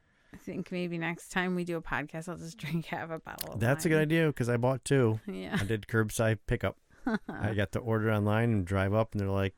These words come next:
Speaker 2: I had to call 'em.
Speaker 1: Yeah. I'm fucking sick of this quarantine shit.
Speaker 2: Yeah, well.
Speaker 1: It's not even a quarantine. It's a stay home
Speaker 2: It is a stay
Speaker 1: order.
Speaker 2: home, which I get to stay home, uh, after this week.
Speaker 1: Yeah, Sean's
Speaker 2: I have
Speaker 1: works.
Speaker 2: to work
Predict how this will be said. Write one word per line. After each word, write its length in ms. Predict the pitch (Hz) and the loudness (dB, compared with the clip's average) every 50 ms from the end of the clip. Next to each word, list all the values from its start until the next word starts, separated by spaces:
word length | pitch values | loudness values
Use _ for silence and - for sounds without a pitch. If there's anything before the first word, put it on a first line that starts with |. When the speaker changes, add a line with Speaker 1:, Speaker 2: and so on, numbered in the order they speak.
| - - - | -12 -10 -6
Speaker 2:
I 60 | 95 | -2
had 120 | 90 104 98 | -2 -2 -2
to 60 | 92 | -4
call 480 | - - - 92 87 85 87 92 101 | -8 -10 -10 -8 -8 -6 -6 -4 -2
'em. 160 | 110 117 117 - - _ _ _ - | -2 -2 -2 -4 -10 _ _ _ -6
Speaker 1:
Yeah. 380 | 196 190 185 180 180 180 180 175 _ _ _ _ - - - - - - - - - - - - _ _ - | -6 -4 -4 -4 -4 -6 -6 -8 _ _ _ _ -20 -20 -20 -20 -20 -20 -20 -20 -20 -20 -20 -20 _ _ -6
I'm 100 | - 202 202 | -4 -4 -2
fucking 380 | - 226 202 180 180 165 160 | -2 -4 -2 -2 -4 -6 -6
sick 200 | - - 160 160 | -8 -10 -10 -8
of 100 | 165 156 | -8 -8
this 180 | 156 156 160 - | -8 -10 -10 -12
quarantine 720 | - _ - - - 165 175 175 170 - 180 170 165 165 | -16 _ -16 -14 -12 -10 -12 -12 -12 -12 -12 -12 -12 -12
shit. 440 | - - - - - 85 85 87 - - | -12 -14 -16 -14 -12 -10 -10 -10 -10 -6
Speaker 2:
Yeah, 380 | 120 117 113 - 113 113 110 110 107 104 98 - - - | -4 -4 -2 -2 -2 -4 -4 -4 -6 -10 -14 -14 -12 -10
well. 360 | 104 107 107 107 110 110 101 - - | -8 -6 -4 -4 -4 -6 -6 -10 -10
Speaker 1:
It's 100 | - - | -2 2
not 100 | 320 330 320 | 4 4 6
even 220 | 302 262 247 220 | 6 6 4 4
a 60 | 190 | 2
quarantine. 640 | - - 185 185 170 170 180 170 - - 190 190 180 | 0 -2 -2 -2 0 0 0 -2 -2 -2 -2 -2 -2
It's 240 | - 190 185 - 196 | -4 -6 -4 -4 -4
a 40 | 175 | -4
stay 500 | - - - - - - 185 185 185 180 | -4 -4 -6 -6 -2 0 0 0 0 -2
home 500 | 165 - 185 160 151 - - - 165 160 | -4 -4 -2 -2 -2 -4 -4 -6 -8 -6
Speaker 2:
It 120 | - 107 101 | -6 -4 -4
is 160 | 110 107 98 | -4 -4 -4
a 60 | 98 - | -6 -8
stay 180 | - - 101 | -6 -2 0
Speaker 1:
order. 480 | 90 87 - 87 87 80 80 160 175 180 | 2 2 2 2 0 0 0 -2 -4 -6
Speaker 2:
home, 80 | - - - - - - - _ - | -8 -12 -16 -16 -18 -20 -10 _ 0
which 160 | 110 - - | 0 2 2
I 180 | 95 98 113 127 | 0 0 0 2
get 160 | 120 120 - | 2 0 0
to 80 | - 90 | -2 -6
stay 240 | - - 104 98 | -2 0 0 0
home, 500 | 92 87 92 92 92 95 98 98 98 - - 113 - - | 0 0 0 0 0 0 0 -2 -2 -4 -8 -12 -10 -6
uh, 60 | 95 | -4
after 480 | 95 92 92 92 95 95 90 - - 101 | -4 -2 -2 -2 -2 -2 -4 -4 -4 -6
this 220 | 104 123 - - | -4 -6 -6 -8
week. 300 | 113 107 - _ - - - | -10 -12 -12 _ -18 -12 -8
Speaker 1:
Yeah, 140 | 196 190 | -8 -8
Sean's 340 | 180 - - 185 180 - 90 | -8 -8 -8 -8 -6 -2 0
Speaker 2:
I 40 | 90 | 2
have 200 | 98 101 175 170 | 2 2 2 2
Speaker 1:
works. 120 | 101 98 95 | 2 2 4
Speaker 2:
to 20 | 101 | 4
work 280 | 110 113 127 - - | 6 6 4 4 0